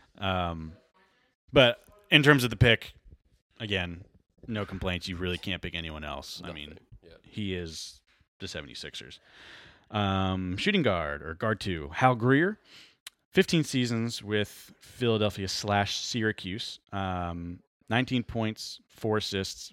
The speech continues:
Speaker 1: five rebounds per game. Uh, ten-time All-Star, one-time N B A champion,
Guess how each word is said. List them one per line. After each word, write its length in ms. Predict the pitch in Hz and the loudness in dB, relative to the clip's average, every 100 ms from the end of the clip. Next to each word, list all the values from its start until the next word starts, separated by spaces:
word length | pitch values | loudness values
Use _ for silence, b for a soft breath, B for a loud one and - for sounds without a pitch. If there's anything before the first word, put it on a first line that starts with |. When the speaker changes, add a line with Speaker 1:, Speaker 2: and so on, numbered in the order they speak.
| _ | _
Speaker 1:
five 220 | 98 87 | 0 0
rebounds 480 | 90 85 85 87 - _ _ _ _ | -2 -4 -6 -8 -16 _ _ _ _
per 100 | - | -8
game. 300 | 107 95 90 98 B B B B B - | -4 -4 -6 -10 B B B B B -8
Uh, 240 | 82 80 - | -4 -4 0
ten-time 360 | 131 156 127 | 2 4 4
All-Star, 580 | 113 110 - 107 95 101 - _ | 4 2 0 2 2 0 -6 _
one-time 560 | 107 110 127 104 92 | -4 -4 -2 -4 -4
N 140 | 85 85 | -6 -6
B 120 | 82 | -8
A 40 | |
champion, 600 | 82 82 82 80 80 80 | -8 -10 -10 -10 -10 -12